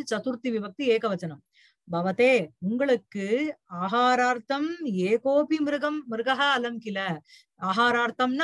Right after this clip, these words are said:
ஆஹாராயன்னு சதுர்த்தி அர்த்தம் வரும். யதஹ ஏனென்றால், ஆஹாரார்த்தம் சாப்பிடுவதற்காக, சாப்பிடுவதற்கு,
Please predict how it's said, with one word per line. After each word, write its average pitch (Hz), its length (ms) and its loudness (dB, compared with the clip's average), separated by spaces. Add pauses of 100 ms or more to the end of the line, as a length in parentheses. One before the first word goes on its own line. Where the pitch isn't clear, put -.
ஆஹாராயன்னு 240 880 2
சதுர்த்தி 240 340 -6
அர்த்தம் 190 300 0
வரும். 180 280 -6 (540)
யதஹ 233 600 2
ஏனென்றால், 226 960 0 (320)
ஆஹாரார்த்தம் 214 880 0
சாப்பிடுவதற்காக, 233 1300 -2
சாப்பிடுவதற்கு, 240 1120 -4